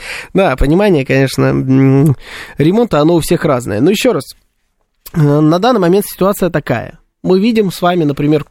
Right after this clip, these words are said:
что курс, э, валют с каждым днём идёт вниз сейчас. Э, докуда он дойдёт? Непонятно. Ждать до бесконечности, что он упадёт,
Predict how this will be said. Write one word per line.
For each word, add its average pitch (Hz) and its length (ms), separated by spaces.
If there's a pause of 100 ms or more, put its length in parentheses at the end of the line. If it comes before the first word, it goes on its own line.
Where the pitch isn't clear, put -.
что - 200
курс, - 540 (280)
э, 147 200
валют 180 520 (360)
с - 100
каждым 185 360
днём 285 200
идёт 196 240
вниз 127 520 (280)
сейчас. - 600 (560)
Э, 165 480
докуда 220 440
он 165 100
дойдёт? 127 440 (320)
Непонятно. 165 880 (640)
Ждать 233 320
до 247 60
бесконечности, 220 760
что 202 220
он 202 120
упадёт, 202 600